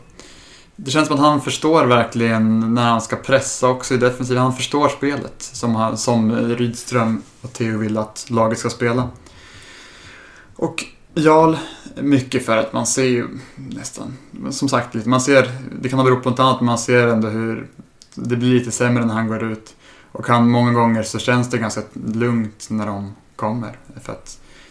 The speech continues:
det finns, det finns en Jarl där inne som tar hand om det mesta i luften och, eh, ja, men det är någon sorts pondus som sprider sig i den där backlinjen.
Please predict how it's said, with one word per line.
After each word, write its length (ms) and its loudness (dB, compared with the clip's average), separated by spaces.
det 80 -20
finns, 500 -8
det 100 -4
finns 280 0
en 100 2
Jarl 320 2
där 160 -2
inne 260 -2
som 280 -4
tar 160 -2
hand 240 0
om 160 0
det 60 0
mesta 300 -2
i 20 -4
luften 800 -6
och, 380 -12
eh, 100 -4
ja, 80 -4
men 240 0
det 100 -4
är 160 -8
någon 240 0
sorts 220 -6
pondus 340 2
som 100 -2
sprider 300 2
sig 120 -2
i 20 -2
den 80 0
där 80 0
backlinjen. 480 -6